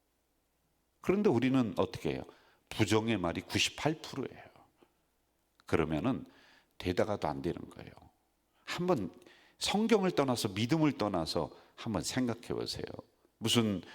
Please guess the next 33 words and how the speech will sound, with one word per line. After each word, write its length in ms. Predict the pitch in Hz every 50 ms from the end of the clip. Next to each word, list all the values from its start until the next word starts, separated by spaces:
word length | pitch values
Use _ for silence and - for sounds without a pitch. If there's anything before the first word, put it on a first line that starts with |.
| - - - - -
일을 380 | 110 113 110 113 110 104 92
하면서 460 | 101 104 98 90 80 - - 87 107 - -
맨날 380 | - - - 143 151 160 147 -
그 100 | - 117
앞에서 300 | 110 - 107 90 - 104
한숨 340 | 117 135 123 123 113 104
쉬고 420 | 90 - 95 87 87 104 120 123 - - - - - - - -
일 280 | 120 123 131 131 120 -
버려놓고, 720 | - 98 107 120 123 113 107 98 - - 107 113 - -
"아이, 200 | - 85 92 98
나는 240 | 87 82 78 98 113
곧, 280 | - - 92 92 95 90
곧 180 | - - 90 80
있으면 280 | 85 - - 113 139
망할걸? 720 | 131 80 73 71 76 80 78 78 - 95 110 143 175 180 - - - - - - _ _ _ _ -
이거 220 | 92 90 90 110 120
사업 360 | - - - - 120 143 135 127
안 200 | - - 78 78
돼. 380 | 90 101 113 127 120 - - - - - _ _ _ _ _ -
오늘도 320 | 82 80 82 82 87 113
손님 520 | - - 160 165 147 117 110 135 139 123 - - _ _ -
딱 180 | - - - -
하나도 220 | 127 117 104 - 113
안 160 | 98 73 76
와. 260 | 85 90 87 85 - - - - - _ _ _ _ _ _ _ -
나는 280 | 80 73 71 87 113 -
조금 220 | - - 165 135
있으면 240 | 110 - 123 123 131
망할 340 | - - - 87 90 80 -
거야." 240 | - - 127 - - - _ _ _ _ _ _ _ _ _ _ _ _ _
망하죠, 580 | - 85 92 127 175 170 170 - 151 151 151 147
그럼. 360 | 139 95 78 73 65 64 - - _ _ _ _ _ _ _ _ _ _ _ _ _ _ _ _ _ _ _ _ _ _ _ _ _ _
아니, 160 | - 156 139